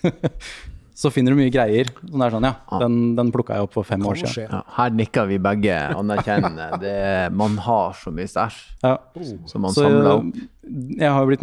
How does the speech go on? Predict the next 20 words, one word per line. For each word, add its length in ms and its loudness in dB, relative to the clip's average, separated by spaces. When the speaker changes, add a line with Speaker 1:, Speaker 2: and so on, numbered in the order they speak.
Speaker 1:
mye 160 4
flinkere 300 0
til 180 0
å 240 2
si 220 -2
at, 160 2
"Ok, 80 0
denne 260 0
bruker 320 -2
jeg 80 -10
ikke, 160 0
den 320 2
forsvinner." 400 -4
Speaker 2:
Mm. 200 4
Speaker 1:
At 200 -2
man 340 2
har 140 2
en 180 -2
sånn, 320 -4
ehm, 600 -4